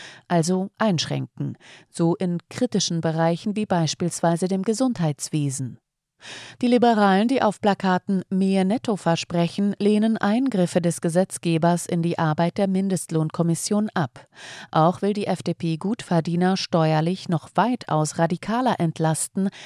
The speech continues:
als ihr Wunschregierungspartner Union, wie die Analyse in der Süddeutschen zeigt. Der Blick in die Wahlprogramme macht laut W-S-I-Direktorin Bettina Kohlrausch vor allem eines deutlich. Auch wenn sich die A F D gerne als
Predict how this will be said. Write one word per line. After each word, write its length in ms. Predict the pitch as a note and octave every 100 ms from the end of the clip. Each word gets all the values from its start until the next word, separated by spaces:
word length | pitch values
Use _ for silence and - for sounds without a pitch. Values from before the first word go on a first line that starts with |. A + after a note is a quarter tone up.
| - -
als 240 | G3+ -
ihr 200 | B3 G3+
Wunschregierungspartner 1200 | E3+ E3+ - F#3+ E3+ F3+ F3+ F3 - F3+ - G#3
Union, 540 | A3 A3+ A#3+ D#3 C#3+ - -
wie 140 | D3+
die 120 | C#3+
Analyse 560 | D3 D3 C#3+ D3 D3+ G3+
in 100 | G#3+
der 160 | A3+ A#3+
Süddeutschen 640 | F#3 D#3+ D3 C3+ - C#3+
zeigt. 640 | - C#3+ - - - - _ _ _ - - - -
Der 120 | A#3+
Blick 300 | G3 A3 -
in 140 | D#4 B3
die 120 | G3+
Wahlprogramme 920 | F3+ G#3 - F#3 F3 E3+ F#3 G3+ A3
macht 400 | G#3 G#3+ - -
laut 300 | G3+ F3 -
W-S-I-Direktorin 1200 | D#3 D#3+ - - G3 G#3+ G#3 G#3 - F#3+ F#3 G#3+
Bettina 400 | F#3+ - D3 D3
Kohlrausch 640 | - G3 F#3 F3+ E3+ F3+ -
vor 160 | A3+
allem 240 | A3 A#3+ A#3+
eines 420 | F3 D3 C3+ -
deutlich. 720 | D#3 C#3+ B2 B2+ A#2+ - - _ - - - - -
Auch 220 | B3+ -
wenn 160 | C#4
sich 180 | D#4 A#3
die 180 | - G3+
A 200 | G3+ G3
F 120 | G3
D 260 | - G#3+ A3+
gerne 500 | F#3 G3 A#3 A3+ -
als 260 | F3 -